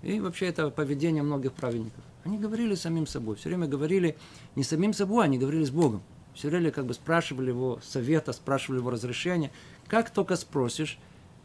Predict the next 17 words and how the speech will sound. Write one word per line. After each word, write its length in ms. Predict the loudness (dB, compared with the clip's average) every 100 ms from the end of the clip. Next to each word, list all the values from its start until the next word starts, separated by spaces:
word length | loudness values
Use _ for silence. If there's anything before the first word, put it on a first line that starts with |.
| -20 -20 -20 0
то 460 | 2 4 4 4
вот 240 | 2 0 0
этот 300 | 0 0 0
Богу, 460 | 0 2 2 2
вот 180 | 2 2
этот 300 | 2 0 2
Йецер 260 | 0 2 2
Хара, 260 | 6 6
он 180 | 6 2
как 180 | 0 0
бы 360 | 2 2 0 2
пугается 560 | 6 10 10 8 6 0
и 240 | 0 0
убегает, 640 | 2 6 8 10 8 4 0
<laughs> 480 | 0 2 -4 -8 -4
оставляет 580 | -2 0 2 4 4 2
человека. 380 | 0 -2 -4